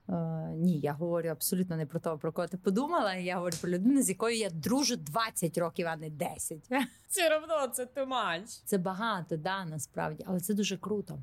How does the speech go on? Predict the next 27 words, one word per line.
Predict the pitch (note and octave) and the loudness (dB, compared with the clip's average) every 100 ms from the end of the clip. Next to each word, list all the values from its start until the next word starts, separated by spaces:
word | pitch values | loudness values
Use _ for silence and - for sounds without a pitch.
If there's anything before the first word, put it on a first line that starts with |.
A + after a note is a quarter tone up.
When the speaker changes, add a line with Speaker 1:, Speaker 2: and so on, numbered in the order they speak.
| - - | -12 -8
Speaker 1:
дружити | F3 E3 D#3+ E3 D#3+ D#3 D#3+ E3+ | -6 -4 -6 -4 -4 -6 -8 -10
з | - - | -12 -12
чоловіками, | - E3+ E3 - A#3+ E4 D4 | -2 0 0 0 -2 0 2
вміти | F3 F3 F3 D#3+ | 4 4 4 2
тримати | - D3+ D#3 D#3+ C#3+ | -2 -4 -4 -4 -6
границю. | C#3+ D3 D#3 G#3+ - - | -2 -2 -2 -4 -8 0
Дуже | B3+ F#3 E3 | 2 4 2
важливо. | D3+ - D3 D#3+ A#3 - _ - - - - - | -2 -2 -2 -2 -4 -10 _ -20 -20 -20 -6 2
Тому | F3 | 2
що | F3+ | 4
вони | E3 | 2
вип'ють | D#3 E3+ D#3+ - | 2 0 -2 -4
і | |
буває | C#3+ D3 D3+ | -2 0 -2
по-іншому. | D3 C#3+ C#3+ C#3 - D#3+ D#3 - - | -2 -4 -2 -4 -6 -6 -8 -8 -8
Speaker 2:
А | E3 | -6
скажи | - F#3+ G#3+ | -4 -4 -2
мені, | F#3+ | -4
будь | E3 | -4
ласка, | E3 D3+ D#3+ | -2 -4 -6
що | - - F#3+ | -10 -4 -4
дає | D3+ D#3+ D3+ F3 D#3 D3 - | -2 -4 -4 0 0 0 -4
жінці | C#3 E3+ B3+ C#4 - G#3 | -4 -2 0 -2 -4 -4
дружба | D#3 E3 F#3 E3+ F3 | 0 2 2 0 -4
з | E3+ | -4
чоловіком? | - E3 E3+ A#3+ - B2+ | -2 -2 2 0 2 -2
Що | - - D3 | 0 0 0